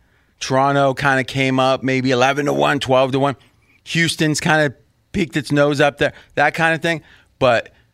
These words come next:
it's three favorites and everybody else. And those three favorites,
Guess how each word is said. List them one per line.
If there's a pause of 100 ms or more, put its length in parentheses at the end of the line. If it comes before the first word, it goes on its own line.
(460)
it's
three
favorites (240)
and
everybody
else. (480)
And
those
three
favorites,